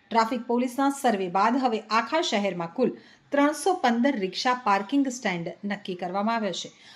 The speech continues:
આ અંગે કમિશનરે જાહેરનામું પ્રસિદ્ધ કરી અને વાંધા સૂચનો પણ મંગાવ્યા છે.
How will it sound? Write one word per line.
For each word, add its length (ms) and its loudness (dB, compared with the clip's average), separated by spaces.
આ 120 8
અંગે 180 2
કમિશનરે 540 2
જાહેરનામું 600 0
પ્રસિદ્ધ 400 -4
કરી 260 -4
અને 160 0
વાંધા 400 -2
સૂચનો 460 -8
પણ 220 -8
મંગાવ્યા 400 -10
છે. 200 -4